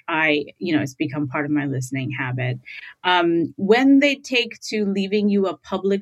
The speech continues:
review on a platform, like an Apple review or something, uh, they're not interested in discussion,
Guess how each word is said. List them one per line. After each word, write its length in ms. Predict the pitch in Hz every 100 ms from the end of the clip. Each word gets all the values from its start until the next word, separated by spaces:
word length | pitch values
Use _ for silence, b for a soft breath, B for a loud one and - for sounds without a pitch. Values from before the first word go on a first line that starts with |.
| -
review 440 | 170 156 160 175
on 140 | 190 151
a 40 |
platform, 720 | 143 _ 143 131 127 202 240 247
like 220 | 151 147
an 240 | 151 131 -
Apple 540 | 139 127 156 147 151 147
review 320 | 156 156 151
or 80 | 147
something, 580 | 151 151 156 156 160 B B B B
uh, 140 | 165 -
they're 220 | 175 226
not 200 | 254 240 196
interested 580 | 202 202 202 185 175 -
in 300 | 170 160 156
discussion, 760 | 151 131 151 139 - 175 240